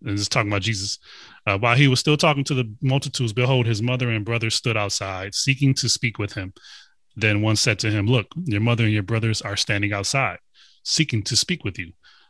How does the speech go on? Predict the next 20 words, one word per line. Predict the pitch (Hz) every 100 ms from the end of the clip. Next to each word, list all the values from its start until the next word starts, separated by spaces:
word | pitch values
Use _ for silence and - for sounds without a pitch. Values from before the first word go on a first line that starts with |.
| -
But | 110
he | 107
answered | 117 147 147 95
and | 98
said | 110 104
to | 110
the | 95
one | 98 104
who | 113 98
told | 127 131 101
him, | 90
'Who | 110 107
is | 101
my | 98
mother | 104 101 95 92 _ _
and | 104 104
who | 113
are |
my | 98 90
brothers?' | 123 127 - -